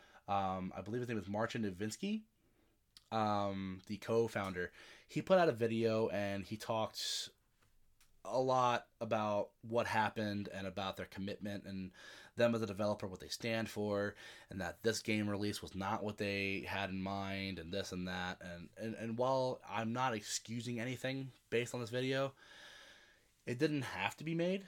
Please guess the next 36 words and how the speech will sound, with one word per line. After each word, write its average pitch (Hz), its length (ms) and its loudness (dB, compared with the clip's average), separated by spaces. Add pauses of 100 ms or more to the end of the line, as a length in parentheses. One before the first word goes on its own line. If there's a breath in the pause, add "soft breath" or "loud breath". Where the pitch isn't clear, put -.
(500 loud breath)
and 120 100 2
I 113 60 4
appreciate 110 460 0
it 95 80 -4
being 85 200 -8
made. 67 160 -10 (1200 loud breath)
Um, 107 280 4
if 110 100 -2
you 135 60 2
haven't 139 200 4
checked 127 200 -2
it 110 80 4
out, 110 360 2
go 110 100 0
check 110 240 -4
on, 101 160 0
uh, 95 300 -4
Cyberpunk 107 420 -2
twenty 104 160 -6
seventy-seven's 95 400 -4
YouTube 92 200 -8
channel. 92 280 -4 (400 loud breath)
Um, 92 400 -4
it, 98 180 -6
it's - 340 -10 (120)
labeled, 92 480 -2
uh, 87 140 -4 (120)
Our 98 80 -2
Commitment 87 460 -8
to - 60 -16
Quality. 85 480 -4 (600 loud breath)
Um, 95 400 -4
but, - 220 2
but 131 200 0
in 202 220 4
there, 87 360 0